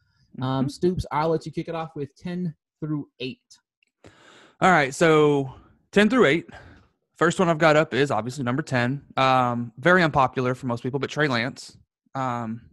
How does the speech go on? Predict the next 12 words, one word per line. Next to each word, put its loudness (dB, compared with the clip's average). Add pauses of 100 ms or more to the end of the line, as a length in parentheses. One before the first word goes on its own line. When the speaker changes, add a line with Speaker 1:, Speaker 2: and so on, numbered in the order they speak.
Speaker 2:
I've -2
got 4
him 0
sitting -2
there 0
at -2
number -2
ten. -4 (480)
It, -6
we've 2
said -4
it. -12